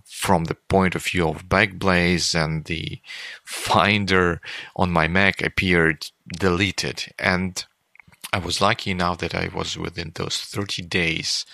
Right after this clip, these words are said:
where my data is kept in,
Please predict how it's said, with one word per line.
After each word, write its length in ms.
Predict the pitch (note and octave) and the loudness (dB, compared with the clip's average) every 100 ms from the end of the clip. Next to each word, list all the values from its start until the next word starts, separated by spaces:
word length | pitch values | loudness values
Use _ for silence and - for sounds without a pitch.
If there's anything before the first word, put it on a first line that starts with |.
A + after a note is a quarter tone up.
| - - - | -18 -18 -16
where 400 | - F2 E2 E2 - | -4 0 0 0 -6
my 460 | - F2 D#2 D#2 - _ - - - _ - - | -4 0 0 -2 -6 _ -20 -20 -20 _ -16 -4
data 540 | G#2 F2+ E2 - E2 E2+ | 0 2 0 -6 -6 -4
is 240 | E2+ - | -2 -2
kept 480 | - - E2 - - | 0 0 -2 -4 -12
in, 300 | - - D3 | -10 -10 -12